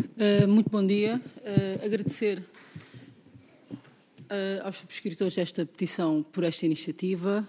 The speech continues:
eh, um serviço público que nós saudamos, eh, e vem aqui trazer questões, eh, que me parecem que merecem a nossa atenção. Eh, eu gostaria de começar por esclarecer,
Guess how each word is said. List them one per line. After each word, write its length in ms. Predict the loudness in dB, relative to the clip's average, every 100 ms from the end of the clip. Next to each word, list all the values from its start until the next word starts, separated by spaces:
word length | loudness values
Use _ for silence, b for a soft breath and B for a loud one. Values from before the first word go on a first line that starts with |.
| -4
eh, 200 | 0 2
um 100 | 4
serviço 460 | 2 0 0 0 -2
público 420 | -2 2 2 0 -6
que 80 | 0
nós 420 | 2 2 0 -6 -10
saudamos, 920 | -6 0 2 2 2 4 2 0 -6 -10 B B B B B
eh, 680 | 2 4 4 4 4 2 2
e 100 | 0
vem 460 | 2 6 6 6 4 B B
aqui 320 | -4 2 2
trazer 640 | 4 2 4 6 4 2 -4 -10 -10 -2
questões, 720 | 0 0 0 0 -2 -8 -12 -8
eh, 180 | -4 -4
que 140 | 0
me 100 | 0
parecem 640 | 2 2 2 0 0 0 0 B B _
que 100 | 2
merecem 380 | 6 6 4 4
a 60 |
nossa 200 | 2 2
atenção. 540 | 0 2 0 0 -6 -10 B B B B B _
Eh, 220 | 0 2 2
eu 60 |
gostaria 280 | 4 6 6
de 60 | 6
começar 520 | 4 4 0 0 -2
por 160 | -6 -8
esclarecer, 680 | 0 2 2 2 0 0